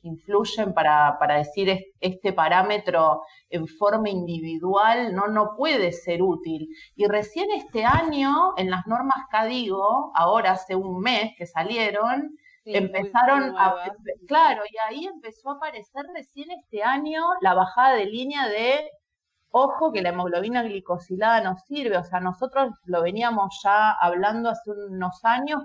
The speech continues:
Speaker 1: pero todavía no estaba la evidencia clara. Y bueno, y también desde el punto de vista del tratamiento, ¿no? Teníamos, o sea, el paciente renal era insulina,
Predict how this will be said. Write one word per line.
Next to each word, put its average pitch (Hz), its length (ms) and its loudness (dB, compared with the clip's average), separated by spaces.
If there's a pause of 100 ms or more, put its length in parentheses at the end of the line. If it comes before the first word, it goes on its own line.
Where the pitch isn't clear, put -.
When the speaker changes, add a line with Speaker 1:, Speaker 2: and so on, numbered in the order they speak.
Speaker 1:
pero 170 180 -4
todavía 170 360 0
no 202 120 -4
estaba 196 400 0
la 165 120 -4
evidencia 160 840 -6
clara. 151 640 0 (580)
Y 226 120 0
bueno, 294 240 4
y 185 100 0
también 214 320 0 (100)
desde 226 180 2
el 190 100 0
punto 262 260 -4
de 226 80 -2
vista 262 240 -2
del 233 100 -4
tratamiento, 175 840 -2
¿no? 202 180 -2
Teníamos, 214 540 0
o 170 40 -2
sea, 180 120 -2
el 180 80 -4
paciente 269 440 -2
renal 226 440 -2
era 214 120 2
insulina, 165 840 -4